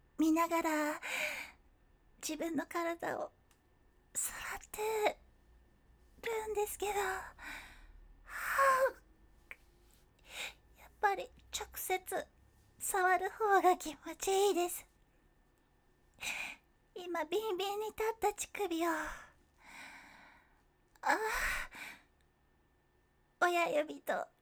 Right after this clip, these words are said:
人差し指で、うん、つねっています。我慢できなくて、両方、左右両方、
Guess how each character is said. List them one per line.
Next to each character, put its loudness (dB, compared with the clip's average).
人 -2
差 -6
し -4
指 0
で、 -4
う -18
ん、 -16
つ -6
ね 4
っ -6
て -2
い -4
ま 0
す。 -6
我 -10
慢 4
で 4
き -2
な 4
く -12
て、 -2
両 2
方、 4
左 -2
右 2
両 0
方、 4